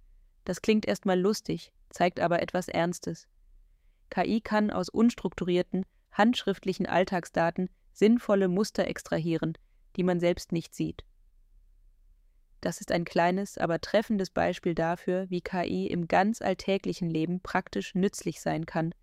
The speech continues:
auch jenseits von Unternehmenssoftware und Sprachmodellen.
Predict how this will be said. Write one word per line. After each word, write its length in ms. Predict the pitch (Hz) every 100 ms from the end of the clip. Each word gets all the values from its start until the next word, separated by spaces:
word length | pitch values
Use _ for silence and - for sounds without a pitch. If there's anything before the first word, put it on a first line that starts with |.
| _ _ _ -
auch 180 | 175
jenseits 540 | - 180 196 196 196 -
von 180 | - 180
Unternehmenssoftware 1120 | 175 180 165 175 196 - 180 - 185 180 196 -
und 140 | 190
Sprachmodellen. 720 | - 165 165 165 156 151 156